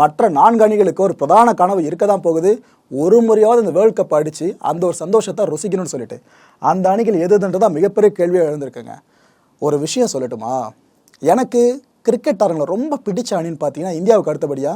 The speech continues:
சவுத் ஆப்பிரிக்கா, இன்னொரு அணின்னு கேட்டிங்கன்னா நியூசிலாந்து. இது ரெண்டும் எனக்கு அவ்வளோ பிடிக்கும். டீம் ஸ்பிரிட் அப்படின்றது அந்த டீம்ல பயங்கரமா பார்க்க முடியாது ரெண்டு டீம்ஸ்லயுமே. ஆனா அந்த ரெண்டு டீம்ஸோட நிலைமை கவலைக்கிடும் இந்த ஓ டி ஐ வேர்ல்டு கப்பை பொறுத்த வரைக்கும். ஏன்னா இவங்க ஸ்டேஜ்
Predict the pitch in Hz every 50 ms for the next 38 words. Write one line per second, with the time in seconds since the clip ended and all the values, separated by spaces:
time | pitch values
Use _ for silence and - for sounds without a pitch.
0 | 233 - - - - 175 160 160 175 151 - 123 117 113 - _ _ _ _ _
1 | _ _ _ _ - - 156 196 247 254 226 202 196 196 175 165 160 147 143 156
2 | 185 262 269 - 139 143 170 208 180 165 156 135 123 123 - 147 147 156 180 214
3 | 254 240 208 156 165 151 165 208 254 226 - - 147 143 - - - - _ _
4 | _ _ _ _ _ _ _ _ - - 262 285 277 269 - - 220 202 202 -
5 | 190 165 156 196 196 190 190 180 165 143 226 233 220 175 139 160 214 233 247 240
6 | 220 180 160 160 143 147 147 143 147 160 190 202 160 190 180 165 - 156 139 135
7 | 131 127 127 _ _ _ _ _ _ _ _ _ - 139 160 180 185 180 156 143
8 | 135 135 143 165 190 190 185 151 - 208 233 240 233 - 202 190 170 160 170 185
9 | 180 185 220 226 - - 233 233 254 254 240 - 180 143 131 123 - _ _ -
10 | 175 180 180 170 196 214 214 214 196 185 196 190 190 185 156 170 156 160 156 -
11 | 160 151 143 123 - 131 123 _ _ _ _ _ _ _ _ _ _ _ - 180
12 | 220 262 262 233 220 226 233 269 285 285 254 214 160 208 147 127 - _ _ _
13 | _ _ - - - 277 349 381 277 233